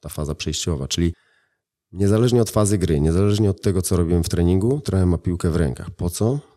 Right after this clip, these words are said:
Żeby ją wrzucić na boisko, żeby piłkarze reagowali na drugą piłkę, na, na to, że ona za chwilę może być gdzieś indziej, że musimy reagować, musimy ją zamykać, w stosunku do kolejnej piłki się,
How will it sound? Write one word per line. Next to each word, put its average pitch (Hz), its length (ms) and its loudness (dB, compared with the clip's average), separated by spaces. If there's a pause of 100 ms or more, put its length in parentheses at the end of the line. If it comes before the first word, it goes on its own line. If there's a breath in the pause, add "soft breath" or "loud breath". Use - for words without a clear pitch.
(140)
Żeby 85 280 -4
ją 85 160 2
wrzucić 82 300 -4
na 82 140 2
boisko, 80 380 -2
żeby 76 520 -2
piłkarze 76 380 -6
reagowali 69 480 -4
na 69 100 -2
drugą 82 320 -2
piłkę, 82 420 -2
na, 71 300 -4
na 73 160 -2
to, 73 260 -8
że 69 180 -10
ona 71 280 -4
za 65 120 -8
chwilę 73 240 -6
może 69 220 -4
być 69 140 -12
gdzieś 71 300 -6
indziej, 85 440 2
że 69 380 -4
musimy 73 360 -2
reagować, 73 400 -4
musimy 69 300 -6
ją 71 60 -2
zamykać, 76 460 -4
w - 40 -10
stosunku - 400 -8
do 69 80 -4
kolejnej 67 380 -4
piłki - 300 -12
się, 65 200 -12